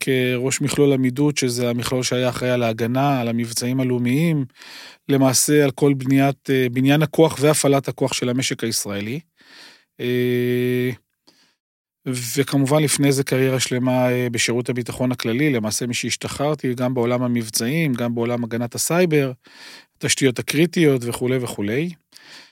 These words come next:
וכשהשתחררתי, אז, אה, פניתי, פניתי לעולם שמבחינתי מרכיב, אה,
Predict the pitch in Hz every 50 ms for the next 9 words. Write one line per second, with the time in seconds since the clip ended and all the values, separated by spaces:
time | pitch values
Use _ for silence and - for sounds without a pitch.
0 | _ _ _ _ _ 135 123 123 120 123 135 131 123 127 127 127 127 120 - -
1 | 143 - - - - - 233 262 269 - - 180 156 147 143 135 131 143 151 147
2 | 143 - 151 147 156 175 175 175 - 190 190 185 185 185 185 185 185 185 185 185
3 | 185 185 175 - 175 160 160 175 - 208 202 196 190 175 170 175 180 180 156 -
4 | 165 151 - - 156 147 135 - - 165 160 156 151 139 - - - 147 147 143
5 | 135 131 143 147 143 143 139 139 135 135 131 131